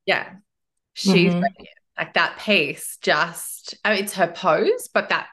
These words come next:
Speaker 1: piece radiates.
Speaker 2: Yeah.
Speaker 1: Yeah.
Speaker 2: She,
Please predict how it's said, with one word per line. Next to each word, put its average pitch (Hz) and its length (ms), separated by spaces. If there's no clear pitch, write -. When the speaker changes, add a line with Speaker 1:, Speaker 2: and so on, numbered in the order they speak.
Speaker 1:
piece 190 360
radiates. - 800
Speaker 2:
Yeah. 147 360
Speaker 1:
Yeah. 185 220
Speaker 2:
She, 185 540